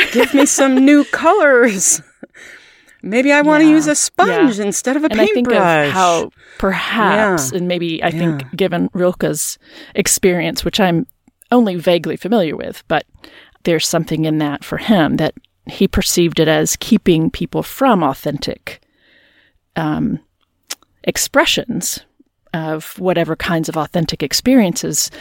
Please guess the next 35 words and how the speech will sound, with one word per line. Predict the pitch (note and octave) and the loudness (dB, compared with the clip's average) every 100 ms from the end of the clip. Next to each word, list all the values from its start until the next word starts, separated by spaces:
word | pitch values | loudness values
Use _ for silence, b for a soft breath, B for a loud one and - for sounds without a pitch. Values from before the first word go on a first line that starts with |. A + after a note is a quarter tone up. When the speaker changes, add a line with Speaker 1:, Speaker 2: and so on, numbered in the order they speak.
| B B B | B B B
Speaker 2:
he | - - G#3+ F#3 | -8 0 4 4
or | D#3+ | 4
others | E3 E3 - | 2 2 0
might | C#3 C#3+ | -4 -6
have. | - G#3+ D#3 C#3+ - - B - | -4 -2 0 -2 -6 -8 B -6
And | A3 A3 | 0 4
I | A3 - | 2 4
also | A#3 A3 G3+ | 2 2 -4
really | E3 E3+ D#3+ | -2 -2 0
like | D#3+ | -2
that | - - | -4 -4
image | D#3 D3 C3+ | -4 -4 -6
of | D3 - | -10 -4
God | D#3+ D#3 D#3 - | -2 -2 -2 -2
being | E3 F3 E3 | 2 2 2
surrounded | - G3+ E3+ F3+ E3+ F3+ F3+ D#3 | 2 2 2 2 2 0 -2 0
by | D#3+ D#3 D#3+ | 0 0 0
not | D#3+ C3+ - | -2 -4 -4
our | D3 | -6
praises | - - C4 A#3+ G#3 F#3 F3+ F3 - | -4 2 6 6 4 4 4 2 0
or | F3+ E3 | -2 0
our | D#3 D3+ | 0 -2
thanksgiving | E3+ - - G3 F3 E3+ E3 | -4 -4 0 0 2 2 2
or | D#3 | 0
whatever | D#3 E3+ E3 D#3+ D#3 | 2 2 4 2 0
that | D#3 - | 0 -2
comes | - D#3+ | 2 2
out | D#3 D3+ | 4 2
of | D3+ D3+ - B B B B _ | 2 -2 -10 B B B B _
various | - E3 E3 E3 | 2 4 4 2
spiritual | - E3+ D#3+ D#3+ | 0 0 0 -2
settings, | - E3+ D#3 D3+ - | 0 2 2 0 2
but | D#3+ | 0
more | - E3+ D#3+ D#3 | 2 4 4 2
of | - | -2